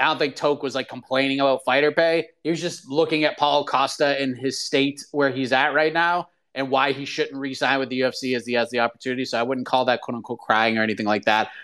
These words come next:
Um, I know a lot of people complain about fighter pay and stuff like that. Again, with the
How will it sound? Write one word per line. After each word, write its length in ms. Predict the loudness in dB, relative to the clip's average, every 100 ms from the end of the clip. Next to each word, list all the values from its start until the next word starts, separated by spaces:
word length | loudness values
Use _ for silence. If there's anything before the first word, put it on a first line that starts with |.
| -4
Um, 460 | 0 2 2 0 -6 _ -2
I 120 | 2
know 120 | 4
a 0 |
lot 160 | 4 2
of 60 |
people 180 | 0 -2
complain 320 | -4 -4 -2
about 160 | 0 -2
fighter 180 | -2 -4
pay 140 | -4
and 80 | -6
stuff 140 | -8
like 100 | -4
that. 160 | 0 -2 -4 _ _ _ -4
Again, 280 | 2 4 2
with 100 | 2
the 140 | 2